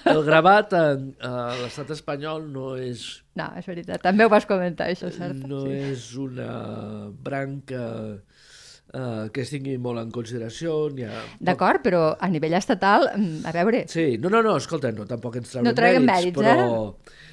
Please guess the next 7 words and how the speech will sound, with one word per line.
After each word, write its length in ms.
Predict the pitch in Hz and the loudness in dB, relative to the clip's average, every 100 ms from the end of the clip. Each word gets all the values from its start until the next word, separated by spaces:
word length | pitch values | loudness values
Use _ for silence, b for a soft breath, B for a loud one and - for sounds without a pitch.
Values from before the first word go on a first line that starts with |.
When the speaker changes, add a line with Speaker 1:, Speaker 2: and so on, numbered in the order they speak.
| B _ | B _
Speaker 1:
però, 420 | - 113 113 107 | -6 -4 -2 -4
vaja. 280 | 117 110 - - b b b b _ _ _ _ _ _ _ _ _ _ _ _ _ - - | -4 -8 -10 -18 b b b b _ _ _ _ _ _ _ _ _ _ _ _ _ -20 -10
El 180 | 143 147 | -6 -4
gravat 600 | 156 156 214 220 - _ | -4 -2 -2 -2 -8 _
té 140 | 175 | -4
un 180 | 160 151 | -2 -4
avantatge 800 | 147 135 131 170 170 135 113 135 | -4 -4 -4 -4 -4 -6 -8 -8